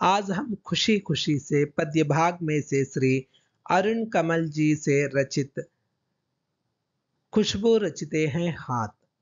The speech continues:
पर चर्चा करेंगे। इस कविता में कवि ने समाज के शोषण व्यवस्था पर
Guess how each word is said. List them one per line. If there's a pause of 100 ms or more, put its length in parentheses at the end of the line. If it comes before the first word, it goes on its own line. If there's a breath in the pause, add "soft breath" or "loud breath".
पर
चर्चा
करेंगे। (580)
इस
कविता
में
कवि
ने
समाज
के
शोषण
व्यवस्था
पर